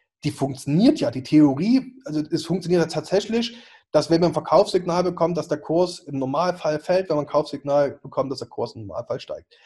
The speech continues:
Also laut den historischen Tests sieht man ja auf diesen Wochencharts, äh, Charts, es funktioniert definitiv. Wo ich meine Schwierigkeiten manchmal noch habe, ist das Timing. Und das sind die Nuancen, die du ansprichst. Ne? Dieses nicht in, in, äh, Korrektoren oder nicht in, in, in Range-Märkten et cetera.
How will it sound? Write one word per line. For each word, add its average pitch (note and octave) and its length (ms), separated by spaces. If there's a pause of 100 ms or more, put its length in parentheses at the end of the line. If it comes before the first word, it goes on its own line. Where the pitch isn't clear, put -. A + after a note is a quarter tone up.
(160)
Also D3 180 (240)
laut D#3+ 320
den D#3+ 80
historischen D3+ 400
Tests E3 320 (100)
sieht F3 180
man F3 100
ja E3+ 160
auf D3+ 120
diesen C3 200
Wochencharts, D3+ 800
äh, C#3+ 60
Charts, D3+ 420 (380)
es - 60
funktioniert D3+ 580
definitiv. C#3 580 (280)
Wo D3 160
ich G#3 160
meine G3 300
Schwierigkeiten F#3 580
manchmal F3 240
noch E3 100
habe, E3+ 160
ist - 140
das D#3+ 140
Timing. F#3 560
Und C3 120
das E3+ 140
sind F3 140
die E3 80
Nuancen, F3+ 580
die D#3+ 80
du D3 140
ansprichst. - 760 (440)
Ne? F#3 200
Dieses D#3+ 400
nicht E3+ 320
in, D#3+ 280 (320)
in, D3+ 280
äh, D#3 140
Korrektoren D#3+ 920
oder D3+ 220
nicht D#3+ 260
in, C#3+ 280
in, C#3 200
in C#3 200
Range-Märkten D#3 760
et B2+ 80
cetera. D3 300